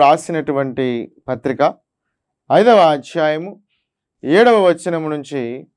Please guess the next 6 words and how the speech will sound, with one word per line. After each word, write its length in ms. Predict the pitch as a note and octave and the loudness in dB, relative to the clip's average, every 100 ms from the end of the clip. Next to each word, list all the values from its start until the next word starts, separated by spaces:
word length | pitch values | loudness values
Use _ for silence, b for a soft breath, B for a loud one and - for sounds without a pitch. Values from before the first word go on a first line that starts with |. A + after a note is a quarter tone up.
| _ _ _ | _ _ _
పన్నెండవ 400 | D3+ F#3 G#3 F#3 | 0 2 4 4
వచనం 320 | D#3 D#3 D#3 D3+ | 2 -2 -8 -6
వరకు 180 | C#3+ C#3+ D3 | -6 -6 -8
ఉన్నటువంటి 500 | C#3+ B2+ C3+ B2+ C3+ B2 B2+ | -8 -6 -8 -6 -8 -8 -2
లేఖన 300 | C3 C3+ C#3+ B2+ A#2 | -2 -2 -6 -8 0
భాగము 400 | C3 B2+ B2 | 0 0 -4